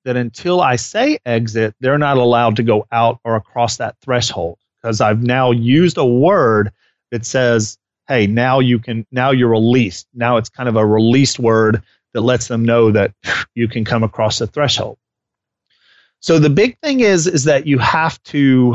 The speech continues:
um, before you can start that process where you're really off leash, you have to get your dog really good at it on the leash.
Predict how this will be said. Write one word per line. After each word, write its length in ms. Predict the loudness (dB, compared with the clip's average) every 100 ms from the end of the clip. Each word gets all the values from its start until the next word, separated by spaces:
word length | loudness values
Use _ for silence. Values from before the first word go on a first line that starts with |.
| -2 -10 -4
um, 240 | 0 0
before 380 | -2 -2 2 4
you 140 | 2
can 180 | 0 -6
start 440 | -6 -2 -2 -2
that 200 | -4 -6
process 500 | -4 -4 -4 -4 -8
where 140 | -4 0
you're 200 | 2 2
really 520 | 2 4 4 4 2
off 300 | 2 0 0
leash, 300 | 0 0 0
you 80 | -2
have 140 | -2
to 100 | -4
get 240 | -8 -6 -2
your 100 | 0
dog 220 | 2 0
really 380 | 2 4 4 2
good 540 | 0 2 2 2 0 -2
at 200 | -2 0
it 160 | -2 -4 -6
on 320 | 0 0 0
the 100 | -2
leash. 360 | -2 -6 -8